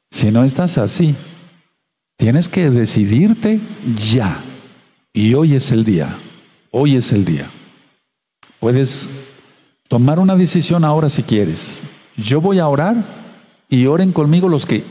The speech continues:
ya hayan tomado la decisión de seguir al Todopoderoso Yahweh, porque atención, la puerta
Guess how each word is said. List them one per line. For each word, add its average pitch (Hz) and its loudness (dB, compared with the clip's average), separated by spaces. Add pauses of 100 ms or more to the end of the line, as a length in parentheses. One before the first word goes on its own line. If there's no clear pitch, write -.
(120)
ya 120 -2 (580)
hayan 139 2
tomado 127 0
la 110 2
decisión 143 0 (440)
de 120 -2
seguir 127 2
al 151 0
Todopoderoso 135 0
Yahweh, 160 2 (520)
porque 139 0
atención, 123 -2
la 123 0
puerta 156 0